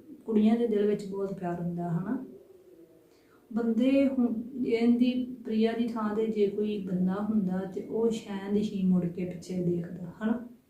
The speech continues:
ਤੇ ਕੀ ਹਨਾ, ਦੋ ਸਾਲ ਪਹਿਲਾਂ ਦੀ ਗੱਲ, ਉਹਨੇ ਹੋਰ, ਜੇ ਕੋਈ ਵੱਡੇ ਅਹੁਦੇ ਤੇ ਹੁੰਦਾ, ਇਹ ਨਹੀਂ ਗੱਲ ਕਿ ਹੁਣ ਤੁਸੀਂ ਕਹੋਗੇ ਗੁਰਵੀਰ ਨੇ ਨਹੀਂ ਕਰਵਾਇਆ, ਗੁਰਵੀਰ ਨੇ, ਹਨਾ।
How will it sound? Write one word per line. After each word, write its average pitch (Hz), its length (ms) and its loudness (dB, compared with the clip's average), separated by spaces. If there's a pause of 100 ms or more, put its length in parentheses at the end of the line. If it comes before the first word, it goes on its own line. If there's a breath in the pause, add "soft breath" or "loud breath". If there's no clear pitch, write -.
(760 loud breath)
ਤੇ 185 420 4 (240)
ਕੀ 190 140 0
ਹਨਾ, 247 220 2
ਦੋ 202 260 6
ਸਾਲ 180 300 -4
ਪਹਿਲਾਂ 180 340 -6
ਦੀ 180 120 -2
ਗੱਲ, 170 200 -6 (100)
ਉਹਨੇ 202 240 -2
ਹੋਰ, 175 380 0 (840)
ਜੇ 196 300 4
ਕੋਈ 220 240 4
ਵੱਡੇ 175 320 0
ਅਹੁਦੇ 185 280 4
ਤੇ 202 100 0
ਹੁੰਦਾ, 175 340 0
ਇਹ 175 160 0
ਨਹੀਂ 233 120 2
ਗੱਲ 240 200 2
ਕਿ 240 160 -4
ਹੁਣ 196 280 -2
ਤੁਸੀਂ 196 280 -8
ਕਹੋਗੇ 196 340 0
ਗੁਰਵੀਰ 185 460 2
ਨੇ 196 140 -4
ਨਹੀਂ 180 260 -4
ਕਰਵਾਇਆ, 185 400 -2
ਗੁਰਵੀਰ 180 500 -2
ਨੇ, 196 100 -4
ਹਨਾ। 180 320 -2